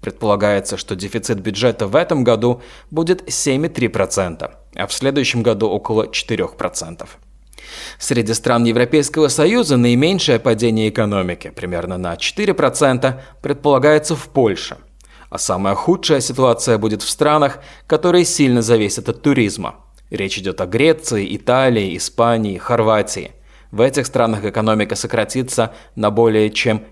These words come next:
девять процентов. Комиссия указывает, что рост экономики в следующем году во многом будет зависеть от того, какие меры будут приняты правительствами стран, а также Европейским Союзом.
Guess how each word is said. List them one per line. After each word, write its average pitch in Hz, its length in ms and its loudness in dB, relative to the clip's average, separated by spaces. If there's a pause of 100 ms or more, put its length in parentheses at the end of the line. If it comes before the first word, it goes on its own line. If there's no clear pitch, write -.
девять 98 440 -4
процентов. - 640 -10 (680)
Комиссия 185 400 4
указывает, 123 580 4
что - 260 2
рост 127 280 4
экономики 123 580 2
в 98 60 -2
следующем 135 640 2
году 110 260 4
во 117 140 4
многом 156 400 2
будет 127 260 2
зависеть 117 520 0
от 117 120 -14
того, 131 340 4
какие 160 500 0
меры 110 360 4
будут 92 340 -6
приняты 127 400 0
правительствами 113 720 0
стран, 156 460 0 (300)
а 143 120 -2
также 170 380 2
Европейским 101 680 -2
Союзом. 101 580 -2